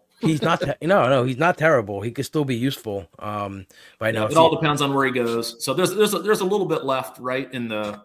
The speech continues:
Speaker 1: relief market. We wanna see where Hader goes. That'll, that'll answer a lot of our questions.
Speaker 2: And
Speaker 1: So.
Speaker 2: Hicks, man. I wanna see if Hicks gets the
Speaker 1: Yeah,
Speaker 2: job.
Speaker 1: Hicks could, yeah, you're right.
Speaker 2: 'Cause
Speaker 1: Hicks
Speaker 2: that's a
Speaker 1: is
Speaker 2: guy,
Speaker 1: another
Speaker 2: it's
Speaker 1: one.
Speaker 2: like,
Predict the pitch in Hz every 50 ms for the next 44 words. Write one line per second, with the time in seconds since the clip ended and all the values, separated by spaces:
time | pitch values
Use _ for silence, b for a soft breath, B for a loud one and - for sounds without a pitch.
0 | _ _ 120 123 127 127 120 120 - 120 113 113 - 120 120 123 - b b b
1 | b b b 131 139 147 165 160 156 - 156 143 139 131 110 135 135 131 131 120
2 | 110 117 113 110 110 110 110 - 110 113 113 117 113 110 110 110 - _ 117 113
3 | 110 110 107 110 107 107 - 113 104 104 104 104 87 95 - - 107 95 92 -
4 | - 90 90 90 - - _ _ _ _ _ _ _ _ _ - 147 151 - -
5 | 143 127 - - - - - 104 101 98 101 107 120 135 135 131 127 - 135 120
6 | 113 - 127 120 - - - 110 - 117 127 135 131 127 - 139 151 170 - -
7 | - - 110 107 120 131 127 113 113 110 110 120 127 123 - - - _ _ _
8 | _ _ - 127 123 139 143 - - 143 120 143 135 131 123 117 98 120 120 113
9 | 110 -